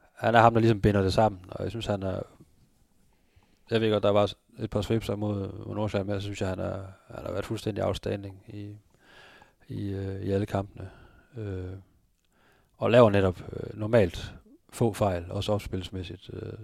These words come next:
hvor Bisek, som, som Mathias også siger, har, har haft lidt, øh, lidt udsving her og der, lidt koncentrationssvigt, det er blevet bedre, altså lidt ligesom T K, altså de smider nogle dumme bolde væk. Øh, men jeg, jeg er helt med på, at de begge to er,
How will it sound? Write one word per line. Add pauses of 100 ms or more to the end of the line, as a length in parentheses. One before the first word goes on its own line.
(120)
hvor
Bisek, (120)
som, (120)
som
Mathias
også
siger,
har, (1400)
har
haft
lidt,
øh, (100)
lidt
udsving
her
og
der, (220)
lidt
koncentrationssvigt,
det
er
blevet
bedre, (160)
altså
lidt
ligesom
T
K, (200)
altså (840)
de
smider
nogle
dumme
bolde
væk. (140)
Øh, (920)
men (120)
jeg, (300)
jeg
er
helt
med
på,
at
de
begge
to
er,